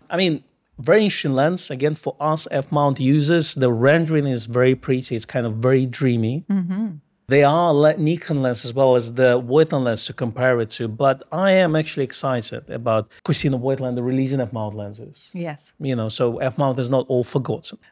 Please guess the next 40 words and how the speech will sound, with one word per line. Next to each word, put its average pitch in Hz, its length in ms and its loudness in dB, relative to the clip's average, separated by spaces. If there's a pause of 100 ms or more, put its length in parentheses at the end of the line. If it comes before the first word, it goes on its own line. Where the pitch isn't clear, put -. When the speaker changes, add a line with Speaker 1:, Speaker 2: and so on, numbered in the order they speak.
Speaker 1:
Now, 156 360 4 (160)
T - 180 -2
T 202 80 6
Arson, 196 580 4 (380)
who 156 120 -2
released 160 360 4
the 214 60 4
twenty-seven 135 560 -2
millimeter 117 280 -2
a - 20 -10
couple 110 220 -4
of 113 60 -6
weeks 135 200 -2
ago, 110 220 -4
which 113 320 -2
we 190 320 2
actually 131 340 0
filmed 123 300 2
a 117 40 2
review 139 340 2
on, 143 260 0 (360)
they 135 140 0
released 160 260 2
the 160 160 -4
firmware 277 300 4
update, 120 260 -2
which 151 200 0
improves 214 480 -2
its 247 100 -4
compatibility 196 760 2
with 170 160 2
the 196 60 4
Nikon 156 360 0
Z 147 220 0
thirty. - 380 -6 (480)
Speaker 2:
That's 220 440 0
excellent. - 760 -12 (380)
Speaker 1:
And 190 600 2 (140)
it 202 100 -2 (200)
potentially 156 760 2